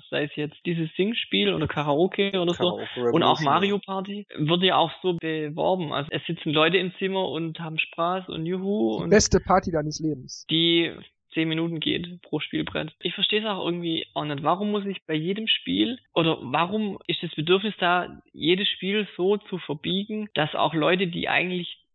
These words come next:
Speaker 1: das Spiel gar nicht interessiert, dass die das auch spielen? Wenn die keine Action-Adventure spielen wollen oder Rollenspiele, dann muss ich das doch nicht so verbiegen alles, dass ich die Leute auch mit anspreche. Also dann lass ich's doch einfach. Wenn einer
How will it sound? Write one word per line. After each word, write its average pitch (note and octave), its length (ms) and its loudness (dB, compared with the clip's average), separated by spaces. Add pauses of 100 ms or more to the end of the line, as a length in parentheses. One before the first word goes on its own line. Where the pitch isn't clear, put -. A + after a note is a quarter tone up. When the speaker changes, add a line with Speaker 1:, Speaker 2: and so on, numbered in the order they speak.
Speaker 1:
das E3 120 -6
Spiel F#3 260 -4
gar F3 200 2
nicht - 80 -6
interessiert, F#3 680 -4
dass C#3+ 180 -4
die F3 80 -4
das E3+ 140 -8
auch D#3+ 180 0
spielen? C#3 500 -6 (580)
Wenn F3+ 240 2
die F#3 100 0
keine F3+ 340 0
Action-Adventure D#3+ 720 -2
spielen G3 360 -2
wollen D3 220 0
oder C#3 140 -2
Rollenspiele, D3 760 0
dann C#3+ 280 -2
muss F3+ 220 -2
ich F#3+ 140 -4
das F3 220 0
doch E3 100 2
nicht F3 220 -2 (100)
so G3+ 400 2 (220)
verbiegen F#3+ 520 0
alles, E3 360 -2 (160)
dass D#3+ 160 2
ich E3+ 100 0
die F3 80 0
Leute E3+ 260 4
auch - 60 2
mit F#3+ 160 0
anspreche. C#3+ 640 -8
Also D3+ 480 -4
dann E3+ 100 -4
lass F#3+ 160 0
ich's A#3 160 -8
doch D3+ 140 -8
einfach. C#3 440 -8
Wenn D#3 140 -2
einer E3 240 0